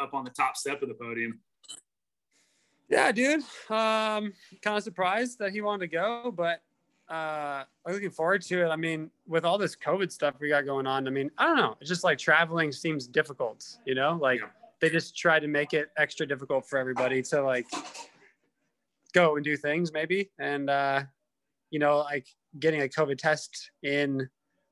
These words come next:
Speaker 2: Poland to leave is, like, something that's on my mind.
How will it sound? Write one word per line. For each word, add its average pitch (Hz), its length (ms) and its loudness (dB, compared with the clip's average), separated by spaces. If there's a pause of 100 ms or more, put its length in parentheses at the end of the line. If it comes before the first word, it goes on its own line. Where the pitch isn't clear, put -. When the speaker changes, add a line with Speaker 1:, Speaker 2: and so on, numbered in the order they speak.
Speaker 2:
Poland 160 680 6
to 156 140 2
leave 156 600 2 (120)
is, 147 220 2
like, 143 240 6 (400)
something 156 300 4
that's 147 140 6
on 156 100 6
my 139 120 4
mind. 139 400 4